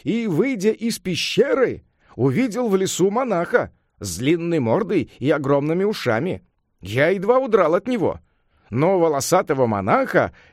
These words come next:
который был здесь вчера, я не видел». «Ну, значит, Суню-кун погиб от ветра. Теперь ему уже не придется искать помощи». «Великий князь», —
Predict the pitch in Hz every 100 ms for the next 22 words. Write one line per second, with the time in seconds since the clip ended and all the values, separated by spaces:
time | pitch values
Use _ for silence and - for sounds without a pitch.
0 | _ 165 165 175 170 165 151 117 147 -
1 | - 139 104 87 107 156 233 180 127 139
2 | 92 _ _ _ _ _ _ - 147 277
3 | 277 190 233 247 262 - - - - -
4 | 233 277 277 240 254 240 180 220 262 262
5 | 214 147 202 214 - _ _ _ - 202
6 | 214 247 - _ _ - 185 202 233 185
7 | 233 277 302 254 220 - 277 277 247 220
8 | 208 165 123 - 82 - _ _ _ _
9 | 92 95 131 240 247 269 262 277 277 220
10 | 123 -